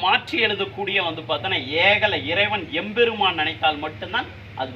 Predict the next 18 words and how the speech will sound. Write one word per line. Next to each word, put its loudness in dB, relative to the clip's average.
மாற்றி 2
வந்து -8
பார்த்தோன்னா -4
அமைக்கப்படுங்களே. -8
சேம் 8
அதே 4
மாதிரி 2
வந்து -4
பார்த்தோன்னா 2
கருநாகம் 4
வந்து -6
பார்த்தோன்னா -2
வருது. 0
இவரை -2
தப்பிச்சு -4
ஓடுறதுக்கு -4
தேவையான 0
வழிகளே -2